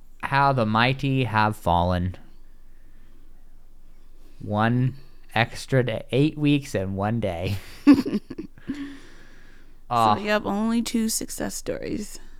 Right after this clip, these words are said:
Speaker 2: so far.
Speaker 1: Yeah. I guess, I guess we'll see how things, how things pan out after the reunion and, and where are they now.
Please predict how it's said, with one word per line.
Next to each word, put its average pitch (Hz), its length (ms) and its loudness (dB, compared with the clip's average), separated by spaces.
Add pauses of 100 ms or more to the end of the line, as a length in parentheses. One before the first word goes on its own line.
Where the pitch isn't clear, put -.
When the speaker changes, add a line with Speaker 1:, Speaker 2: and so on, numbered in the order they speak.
(180)
Speaker 2:
so - 240 -10
far. 123 400 -10 (140)
Speaker 1:
Yeah. 110 240 0 (1120)
I 151 80 -2
guess, 262 460 4
I 233 100 4
guess 269 220 6
we'll 254 120 4
see 233 300 2
how 208 260 0
things, 196 880 0 (720)
how 185 140 0
things 185 280 0
pan 165 340 0
out 170 540 2 (480)
after 135 440 2
the 135 120 2
reunion 131 640 2
and, 110 340 0
and 117 180 0
where 120 220 6
are 120 140 6
they 113 180 4
now. 110 460 4